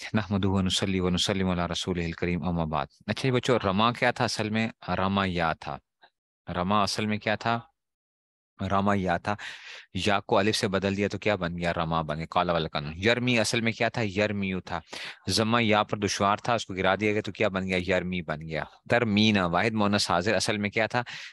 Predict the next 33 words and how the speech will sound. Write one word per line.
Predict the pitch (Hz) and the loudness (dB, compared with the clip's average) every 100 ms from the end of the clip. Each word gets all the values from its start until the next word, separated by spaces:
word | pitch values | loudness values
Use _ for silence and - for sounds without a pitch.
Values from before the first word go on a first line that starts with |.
| _ | _
तरमीयीना | 113 117 110 104 85 98 98 90 80 | 2 2 4 2 2 2 2 0 -2
था। | 82 80 - - - - - | -8 -10 -14 -18 -18 -8 -4
कसरा | 110 123 120 | 0 2 2
या | 107 104 | 2 2
पर | 113 | 0
दुश्वार | 104 - 101 107 123 | -2 2 2 2 -2
था, | |
गिरा | 98 92 95 | 0 0 0
दिया, | 104 110 98 98 | 0 -2 -2 -2
दो | 101 104 | 0 2
या | 101 104 104 | 2 2 0
जमा | 101 104 | -2 -2
हुई | 98 | -4
तो | 95 | -4
उसको | 92 95 | -4 -2
हज़फ | 90 95 | -2 0
करे, | 92 92 | 0 0
तरमीना। | - 95 92 90 85 76 - - - - - | 0 -2 0 -2 -2 -4 -10 -14 -14 -6 0
तजरीबीना, | 120 110 101 87 95 90 87 | 0 2 0 2 2 2 0
देखो | 85 - | -2 0
इसकी | 123 135 113 | -2 -2 -2
असल | - 131 | 2 2
देखने | 113 104 120 | 2 2 0
के | 113 | -2
लिए | 113 | -2
क्या | 117 117 | -2 -2
करना | 110 110 110 | -2 -4 -4
पड़ता | 110 104 | -4 -2
है | 113 | 0
आपको? | 104 - 110 | 0 0 -4
उस | - | -2
पे, | - | -6
उस | - 104 | -4 -4